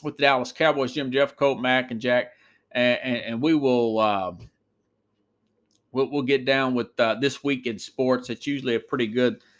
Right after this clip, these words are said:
little thirty minutes there. Otherwise, I'll be back here on Sports Scope, uh, next, next Tuesday. Looking forward to that. So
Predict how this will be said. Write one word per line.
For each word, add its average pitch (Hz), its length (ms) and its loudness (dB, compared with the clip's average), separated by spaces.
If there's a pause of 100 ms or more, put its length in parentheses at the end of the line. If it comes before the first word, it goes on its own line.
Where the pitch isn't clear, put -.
(160)
little 127 280 2
thirty 135 400 4
minutes 117 440 -4
there. 101 400 -2 (300)
Otherwise, 196 840 4
I'll 285 160 0
be 311 100 -4
back 262 320 0
here 240 180 -2
on 214 140 -4
Sports 202 420 -6
Scope, 190 420 0 (500)
uh, 156 340 2
next, 214 480 -4
next 208 320 -6
Tuesday. 123 840 -4 (140)
Looking 160 320 -6
forward 170 520 -8
to 107 160 -10
that. 95 340 -12
So 120 340 -4